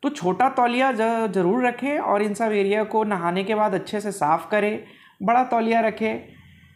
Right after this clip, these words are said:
और घर के प्रत्येक सदस्य के लिए अलग-अलग तौलिया होनी चाहिए, क्योंकि यही तौलिया, यही साबुन है जो एक व्यक्ति से इन्फेक्शन को दूसरे व्यक्ति में स्प्रेड करता है।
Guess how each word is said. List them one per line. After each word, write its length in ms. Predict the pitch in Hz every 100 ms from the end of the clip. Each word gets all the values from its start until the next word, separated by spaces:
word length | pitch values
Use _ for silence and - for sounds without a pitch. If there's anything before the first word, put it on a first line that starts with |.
| - - _ -
और 480 | 220 285 - - - - - - - - - -
घर 220 | 160 240
के 160 | 294 359
प्रत्येक 640 | 359 - 269 247 302 330
सदस्य 560 | - 220 226 247 - 247
के 220 | 233 220
लिए 440 | 180 147 110 - - - _ _ _ _ _ -
अलग-अलग 560 | 180 247 269 247 233 -
तौलिया 340 | 208 196 202
होनी 320 | 165 156 151
चाहिए, 460 | 143 120 123 120 - - - _ - - _ _
क्योंकि 220 | 262 277 302
यही 320 | 220 220 320
तौलिया, 400 | 330 220 214 220
यही 320 | 220 226 320
साबुन 440 | 311 220 202 226
है 360 | 190 165 160 - - - _ -
जो 500 | 160 269 330 330 - 185
एक 300 | 226 330 294
व्यक्ति 560 | 220 220 - - 262
से 280 | 254 240 262
इन्फेक्शन 560 | 247 220 208 196 233 233
को 140 | 247
दूसरे 400 | 190 196 202 226
व्यक्ति 380 | 196 175 - 185
में 320 | 208 370 392 - _ _ _ _ _ _ _ _ _ _ 202
स्प्रेड 420 | - - 226 -
करता 280 | 135 - 110
है। 180 | -